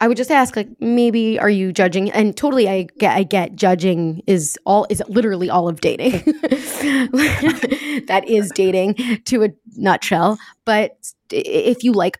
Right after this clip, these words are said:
other qualities about himself, and like you said, maybe,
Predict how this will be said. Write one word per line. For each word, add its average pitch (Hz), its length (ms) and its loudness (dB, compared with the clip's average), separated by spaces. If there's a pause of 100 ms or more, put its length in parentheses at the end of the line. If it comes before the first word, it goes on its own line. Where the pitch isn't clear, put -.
other 233 240 2
qualities 175 400 2
about 175 160 2
himself, 180 340 0
and 180 100 -2
like 190 160 -2
you 190 80 -2
said, 180 200 0
maybe, 180 500 2